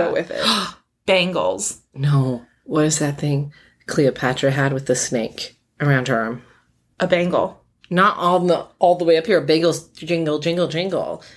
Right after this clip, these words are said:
Speaker 2: The one's arm cuff.
Speaker 1: Arm cuff.
Speaker 2: Yeah. That has a snake with emerald eyes.
Speaker 1: <laughs> Okay.
Speaker 2: And its tongue is covered in rubies.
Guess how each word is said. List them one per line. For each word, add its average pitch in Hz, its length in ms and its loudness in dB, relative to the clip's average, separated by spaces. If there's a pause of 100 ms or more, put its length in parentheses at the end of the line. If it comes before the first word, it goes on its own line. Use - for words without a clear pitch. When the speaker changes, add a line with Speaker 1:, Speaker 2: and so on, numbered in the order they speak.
(440)
Speaker 2:
The 160 240 0
one's 156 380 0
arm 175 280 4
cuff. 139 280 -2
Speaker 1:
Arm 190 220 0
cuff. 175 560 -8
Speaker 2:
Yeah. 120 280 -8 (420)
That 156 100 -2
has 151 160 0
a 139 60 -4
snake 143 360 -4
with 143 320 -6 (340)
emerald 151 360 0
eyes. 131 420 -4
Speaker 1:
<laughs> - 60 -12 (1120)
Okay. - 140 -8
Speaker 2:
And 160 80 0
its 147 160 -8
tongue 151 200 -6
is 143 140 -8
covered 139 360 -8
in 135 120 -8
rubies. 135 460 -8